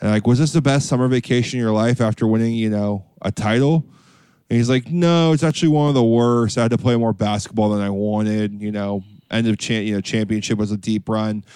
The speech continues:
Then I had to go play, you know, for my country 'cause it was the fiba championships as well. And it's just like, bro, I get it,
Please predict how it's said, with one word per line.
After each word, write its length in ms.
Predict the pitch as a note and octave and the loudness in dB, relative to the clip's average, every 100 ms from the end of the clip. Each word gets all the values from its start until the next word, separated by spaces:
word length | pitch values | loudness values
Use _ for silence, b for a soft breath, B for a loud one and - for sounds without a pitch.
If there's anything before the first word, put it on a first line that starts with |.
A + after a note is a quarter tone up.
| B B | B B
Then 120 | A2+ | -4
I 80 | A#2+ | 0
had 120 | A2+ A2 | 0 0
to 40 | |
go 140 | A2 | -2
play, 280 | G#2 A#2 A2 | -2 -2 -2
you 100 | G#2+ | 0
know, 100 | G2+ | -2
for 120 | F#2+ G#2+ | -4 -4
my 120 | G2+ | -6
country 400 | - A2 G#2 G#2+ | -4 -4 -2 -2
'cause 180 | G#2 G2+ | -2 -4
it 40 | |
was 140 | G2+ | -4
the 80 | G#2+ | -4
fiba 380 | G2 A#2 A2+ G#2 | -4 0 0 0
championships 920 | - G#2+ G#2 A2+ G#2 - G#2+ G2+ - | -2 -2 -2 -4 -4 -4 -6 -6 -10
as 160 | F2+ G2+ | -10 -8
well. 360 | G#2 G2+ G#2 - b b b b b | -6 -4 -6 -8 b b b b b
And 280 | - G#2+ G#2 | -2 0 0
it's 160 | F#2+ - | -2 -4
just 180 | A#2 | -2
like, 400 | A#2+ A2+ - - - | -2 -2 -6 -20 -4
bro, 360 | D3 D3+ C#3+ - | 0 2 0 -2
I 160 | C#3 | -4
get 400 | B2 - C3 C3+ | -4 -6 -2 0
it, 260 | B2 F#2 | 0 -2